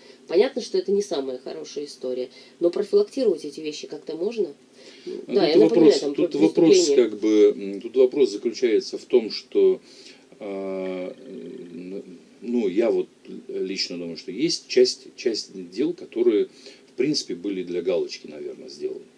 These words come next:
Speaker 2: В принципе. Ну, то есть это когда вот я, м, э, знаю, что бывают такие случаи, когда там кто-то слушает, например, там, м, э, ну, нравится ему там на арабском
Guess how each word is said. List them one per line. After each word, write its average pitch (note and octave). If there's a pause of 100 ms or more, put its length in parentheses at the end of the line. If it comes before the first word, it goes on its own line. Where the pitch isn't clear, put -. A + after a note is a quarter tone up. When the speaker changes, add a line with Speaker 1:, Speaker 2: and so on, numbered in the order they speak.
(760)
Speaker 2:
В -
принципе. F#2+ (560)
Ну, G2
то A#2
есть -
это -
когда G2+
вот F2
я, F#2 (120)
м, F2+ (120)
э, B2+ (680)
знаю, G#2
что -
бывают F2+
такие -
случаи, A#2+
когда E2+ (400)
там D#2
кто-то - (260)
слушает, -
например, -
там, B2+ (440)
м, F2
э, E2 (720)
ну, G#2
нравится F2+
ему D#2
там -
на E2+
арабском -